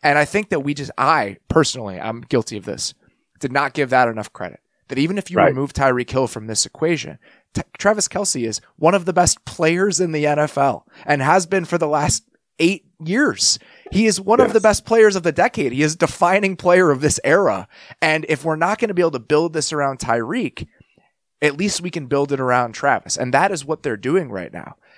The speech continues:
Speaker 1: And a couple other layers to it that I think are so fascinating. So, by the way, this Travis Kelce stat. On third down this year, he has a third of their targets, fifteen of forty-five, twelve catches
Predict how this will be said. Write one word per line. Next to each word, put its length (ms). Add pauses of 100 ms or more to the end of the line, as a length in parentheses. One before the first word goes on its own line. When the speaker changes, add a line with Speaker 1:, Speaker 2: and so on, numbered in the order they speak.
(180)
Speaker 1:
And 140
a 40
couple 300
other 220
layers 320
to 100
it 80
that 100
I 40
think 160
are 60
so 220
fascinating. 760 (280)
So, 140
by 160
the 80
way, 80
this 160
Travis 240
Kelce 260
stat. 280 (260)
On 140
third 300
down 280
this 180
year, 220 (600)
he 200
has 260
a 60
third 460
of 100
their 160
targets, 420
fifteen 440
of 80
forty-five, 640 (920)
twelve 520
catches 480